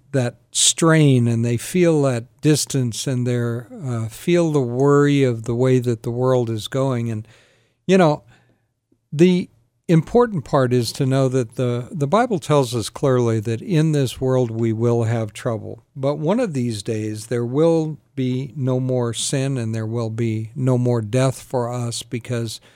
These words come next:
we will be at home with the Lord. And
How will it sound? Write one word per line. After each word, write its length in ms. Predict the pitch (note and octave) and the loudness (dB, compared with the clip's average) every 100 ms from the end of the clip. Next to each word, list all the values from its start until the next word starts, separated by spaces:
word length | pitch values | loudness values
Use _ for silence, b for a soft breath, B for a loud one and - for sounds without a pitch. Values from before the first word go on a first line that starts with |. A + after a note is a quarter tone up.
| b b b | b b b
we 240 | - C#3+ D#3+ | 4 6 8
will 220 | C#3+ B2+ | 6 4
be 260 | B2 B2+ B2+ | 4 4 4
at 220 | D3+ C3 | 4 2
home 440 | C3+ B2 A#2+ B2 | 2 2 2 -2
with 360 | - C3 B2 - | -2 0 2 0
the 100 | A#2+ | -6
Lord. 400 | B2 C#3+ A#2+ G#2+ | -2 0 0 -2
And 180 | G#2+ | -8